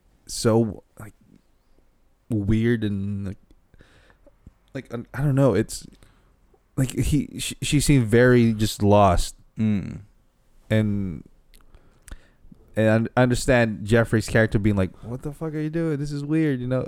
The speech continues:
Speaker 1: uh, I, I don't wanna do this." 'Cause he, I mean, in the beginning, he, he's kinda like, you know, he's just a normal guy.
Speaker 2: Mm.
Speaker 1: Finds it, finds it in the ear. It's like,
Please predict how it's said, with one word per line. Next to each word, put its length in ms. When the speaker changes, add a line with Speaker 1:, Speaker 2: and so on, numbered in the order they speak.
Speaker 1:
uh, 680
I, 40
I 40
don't 80
wanna 120
do 100
this." 300
'Cause 140
he, 180
I 100
mean, 300
in 120
the 80
beginning, 360
he, 300
he's 360
kinda 240
like, 160
you 80
know, 140
he's 340
just 220
a 20
normal 240
guy. 300
Speaker 2:
Mm. 360
Speaker 1:
Finds 300
it, 300
finds 200
it 40
in 60
the 80
ear. 80
It's 80
like, 140